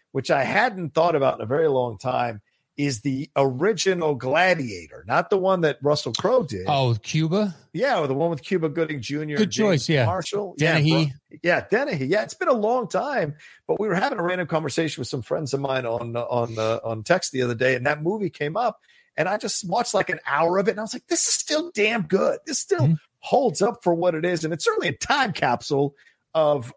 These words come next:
Speaker 1: early nineties films and high school, and it's a low budget film. But, I mean, you've got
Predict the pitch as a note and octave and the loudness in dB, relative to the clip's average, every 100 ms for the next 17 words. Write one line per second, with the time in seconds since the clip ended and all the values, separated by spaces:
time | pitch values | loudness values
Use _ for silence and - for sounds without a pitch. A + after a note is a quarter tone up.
0 | E3 E3+ D#3 B2+ C#3+ E3+ C3+ C3 B2 - | 0 2 2 0 2 2 0 -4 -6 -8
1 | - E3+ D3+ C#3 B2 C3+ A2+ D#3+ - - | 0 0 0 -2 -4 -4 -2 -2 -2 -4
2 | C3 C3 D3 F3+ F3+ G3+ A3+ E3+ D#3 E3+ | -2 -2 -2 -2 0 2 2 2 2 2
3 | C3 C3+ - - G3+ B3 C#3+ A#2+ - _ | 0 -6 -6 0 0 2 -2 -4 -10 _
4 | _ _ _ - E3 - B3+ C#4 - - | _ _ _ -2 -2 -2 -6 -4 0 0